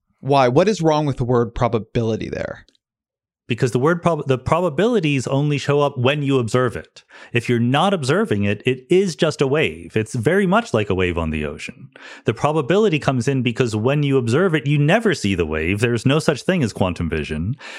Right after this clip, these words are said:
Speaker 2: But what you see is the electron is located at a particular point,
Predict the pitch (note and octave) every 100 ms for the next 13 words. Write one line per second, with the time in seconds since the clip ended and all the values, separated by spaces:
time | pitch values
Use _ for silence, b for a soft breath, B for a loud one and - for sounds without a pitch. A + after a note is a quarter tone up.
0 | B B2+ A#2 C3+ C#3+ B2+ A2+ F3+ G#3+ G#3+
1 | A#2+ G2+ G#2 A#2 - A2+ A2 - - A#2
2 | B2+ B2 A#2+ F#2+ F#2+ G#2+ C3 - C#3 D3
3 | C#3 G#2+ A2 - - - A2+ - A2+ A2+
4 | - E2 D#2+ G#2+